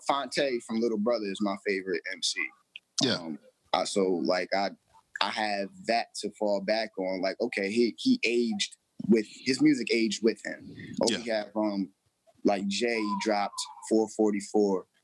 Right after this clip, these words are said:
Speaker 1: Even on the, uh, the Christian, Christian, uh, hip hop market, you got Sho Baraka dropping adult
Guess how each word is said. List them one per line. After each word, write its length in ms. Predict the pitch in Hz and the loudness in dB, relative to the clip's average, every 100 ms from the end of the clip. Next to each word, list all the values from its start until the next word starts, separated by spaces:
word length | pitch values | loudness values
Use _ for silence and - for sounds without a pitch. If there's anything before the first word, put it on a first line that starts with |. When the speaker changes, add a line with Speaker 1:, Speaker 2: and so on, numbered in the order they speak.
| _ | _
Speaker 1:
Even 300 | 110 113 110 | 2 4 4
on 160 | 110 107 | 4 4
the, 200 | 104 101 | 4 2
uh, 100 | 98 | 0
the 80 | 98 | -2
Christian, 680 | 101 113 - 101 98 87 85 - _ - | 0 2 2 4 4 4 2 -2 _ -2
Christian, 480 | - 120 104 98 90 | 0 2 4 4 4
uh, 140 | 92 95 | 2 2
hip 160 | 120 - | 2 2
hop 160 | 98 92 | 0 2
market, 320 | 95 92 95 | 0 0 0
you 80 | 98 | 2
got 260 | 104 90 | 0 0
Sho 220 | - 117 104 | -2 0 0
Baraka 580 | 95 110 117 - 101 95 - - - | 2 0 0 -2 -2 -4 -10 -14 -4
dropping 640 | - 101 98 101 92 92 - - - | 0 0 0 -4 -2 -2 -6 -2 0
adult 420 | 107 98 113 107 | 0 0 0 -2